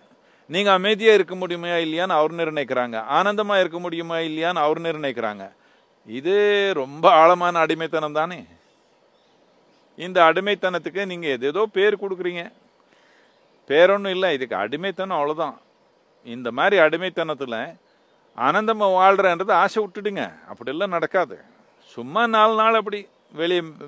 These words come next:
வெளிநோக்கமா அப்படி ஆடிக்கலாம். இப்போ அதனால நீங்க வேலைக்கு போ-, போறீங்க, ஒருத்தர் இன்னொருத்தர் இன்னொரு இடத்துக்கு போறாங்க. இப்படி இருக்கிறதுனால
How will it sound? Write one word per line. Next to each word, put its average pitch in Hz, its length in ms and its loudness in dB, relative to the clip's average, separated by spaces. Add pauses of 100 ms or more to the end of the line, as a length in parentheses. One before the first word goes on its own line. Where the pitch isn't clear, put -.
(240)
வெளிநோக்கமா 170 600 -2
அப்படி 151 160 -4
ஆடிக்கலாம். 139 560 0 (420)
இப்போ 214 280 4
அதனால 190 440 6 (680)
நீங்க 165 320 -4
வேலைக்கு 185 500 6
போ-, 185 300 2
போறீங்க, 180 580 4
ஒருத்தர் 170 260 -2 (120)
இன்னொருத்தர் 165 360 -6
இன்னொரு 175 540 -6
இடத்துக்கு 170 400 -2
போறாங்க. 165 280 0
இப்படி 151 360 -6
இருக்கிறதுனால 165 840 -2